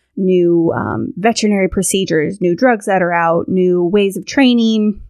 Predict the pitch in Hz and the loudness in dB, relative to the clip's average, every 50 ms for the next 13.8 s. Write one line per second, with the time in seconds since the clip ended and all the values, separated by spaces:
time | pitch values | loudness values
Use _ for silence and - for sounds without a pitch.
0 | _ _ _ 208 208 190 185 175 - - 285 262 247 240 240 220 220 214 - - | _ _ _ 0 0 0 0 0 2 2 2 4 4 4 2 2 0 -2 -4 -12
1 | - - - _ _ _ - 220 214 190 190 190 190 - 196 180 190 180 175 - | -14 -14 -18 _ _ _ 0 0 0 2 2 0 0 0 -2 -2 -2 -4 -6 -10
2 | - _ _ _ _ - 208 190 - - 180 175 190 190 185 175 180 175 165 - | -14 _ _ _ _ -8 -8 -8 -2 -2 -2 0 2 0 2 2 2 0 0 0
3 | 175 180 170 - 170 - - - - - - - - - 185 143 - - - - | -2 -2 0 -2 -2 -4 -4 -4 -6 -4 -4 -6 -4 0 0 0 0 -2 -2 0
4 | 196 165 175 170 - _ _ _ - 190 208 208 208 185 - _ _ - 214 202 | 2 2 0 0 -4 _ _ _ -6 -4 -2 -2 -2 -4 -8 _ _ -2 -2 0
5 | 208 220 214 180 226 226 226 226 220 208 - 202 208 202 226 208 240 233 233 - | 0 -2 -2 0 0 0 2 2 2 2 2 0 -2 -2 0 0 0 0 0 0
6 | 220 214 202 202 - - 208 180 - 180 - - - - - 240 - - _ _ | 0 0 0 0 -2 -2 -4 -2 -2 -4 -4 -2 0 0 0 0 -2 -4 _ _
7 | _ _ _ _ _ _ - 196 196 190 190 190 185 202 185 202 190 175 190 190 | _ _ _ _ _ _ -2 0 0 2 2 2 0 2 0 0 2 2 2 0
8 | 190 180 175 196 190 190 190 190 - - 233 208 170 - - - - - 143 160 | 0 2 0 2 2 2 0 -2 0 2 2 2 2 0 -4 -6 -4 -2 -2 -2
9 | 196 - - 170 160 160 180 190 196 - 220 196 185 170 170 170 - 190 202 - | -2 -2 -2 -2 0 0 0 -2 0 0 0 0 0 0 0 -2 -2 -4 -4 -4
10 | - - 165 160 147 - 127 - - - - 185 - - - 214 226 320 381 359 | -4 -4 -4 -2 -2 -2 -2 -2 -4 -2 -4 -4 -4 -2 -2 0 2 2 4 2
11 | - 156 175 240 285 285 - _ _ _ _ _ _ _ _ _ _ 220 202 208 | 2 2 0 0 -2 -4 -10 _ _ _ _ _ _ _ _ _ _ 0 0 0
12 | 214 208 - 208 196 185 - - - 214 214 175 - 170 - _ _ - - _ | 0 0 0 0 0 0 -2 -4 -4 -2 -2 0 -2 -4 -8 _ _ -20 -20 _
13 | _ _ _ - 196 196 185 185 190 190 190 185 190 196 202 226 | _ _ _ -2 0 0 0 0 0 -2 -4 -6 -6 -8 -10 -10